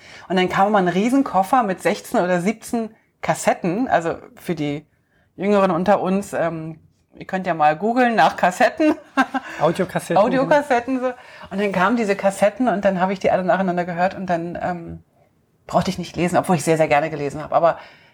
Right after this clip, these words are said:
Speaker 1: die fand
Speaker 2: Schöne
Speaker 1: ich ganz
Speaker 2: Geschichte.
Speaker 1: toll, ja.
Speaker 2: Ja.
Speaker 1: Und, ähm, deswegen wollte ich eigentlich nochmal sagen, dass mich die E-Mail von Ihnen total, ähm, gefreut
Speaker 2: Gefreut
Speaker 1: hat.
Speaker 2: hat, ja.
Speaker 1: Genau.
Speaker 2: Haben uns beide gefreut.
Speaker 1: Und dann habe ich natürlich meine Mama angerufen, die jetzt mittlerweile,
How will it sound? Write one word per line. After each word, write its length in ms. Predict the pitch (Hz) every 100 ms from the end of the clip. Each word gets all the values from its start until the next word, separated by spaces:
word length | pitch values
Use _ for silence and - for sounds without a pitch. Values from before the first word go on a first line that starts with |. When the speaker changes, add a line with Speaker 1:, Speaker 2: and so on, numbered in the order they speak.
| _ _ -
Speaker 1:
die 140 | 202 214
fand 180 | 165 156
Speaker 2:
Schöne 120 | 147
Speaker 1:
ich 60 |
ganz 120 | 143 147
Speaker 2:
Geschichte. 260 | 139 - 139
Speaker 1:
toll, 160 | 165 135
ja. 160 | 127 - - -
Speaker 2:
Ja. 100 | 143 -
Speaker 1:
Und, 240 | 208 202 -
ähm, 340 | 202 196 - - - - _ _ _
deswegen 240 | 240 254 240
wollte 120 | 233
ich 40 | 220
eigentlich 180 | 226 226
nochmal 200 | 202 180
sagen, 240 | 170 196
dass 160 | 190 196
mich 240 | 185 - _ _ _ _ _ _
die 180 | 208 -
E-Mail 280 | 269 302 294
von 220 | 262 233
Ihnen 240 | 196 226
total, 760 | 220 185 - 185 180 190 190 160 165 170
ähm, 420 | 170 165 165 165 _ _ _ _ _ -
gefreut 80 | -
Speaker 2:
Gefreut 400 | 170 - - -
Speaker 1:
hat. 140 | -
Speaker 2:
hat, 60 | -
ja. 120 | 139 - -
Speaker 1:
Genau. 160 | 156
Speaker 2:
Haben 80 | 143
uns 120 | 127
beide 200 | - 127
gefreut. 340 | 127 - 131 127 -
Speaker 1:
Und 180 | 233 214
dann 200 | 214 269
habe 120 | 269
ich 80 | 262
natürlich 300 | 233 - 208
meine 120 | 180
Mama 180 | 160 208
angerufen, 460 | 233 269 262 311 370 - -
die 80 |
jetzt 180 | 214 190
mittlerweile, 840 | 208 226 208 185 180 190 180 180